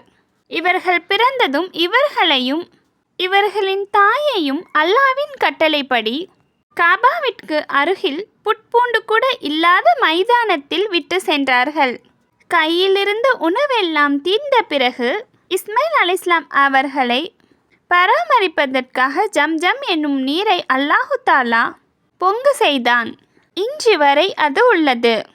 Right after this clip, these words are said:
பனு ஜுர்ஹும் என்ற கூட்டத்தினர் அவ்வழியாக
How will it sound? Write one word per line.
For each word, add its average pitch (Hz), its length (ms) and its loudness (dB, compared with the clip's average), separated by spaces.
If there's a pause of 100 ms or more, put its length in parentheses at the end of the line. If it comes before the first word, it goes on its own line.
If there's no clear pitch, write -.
(180)
பனு 349 300 2
ஜுர்ஹும் 480 540 2
என்ற 302 280 0
கூட்டத்தினர் 262 920 -2 (320)
அவ்வழியாக 311 800 0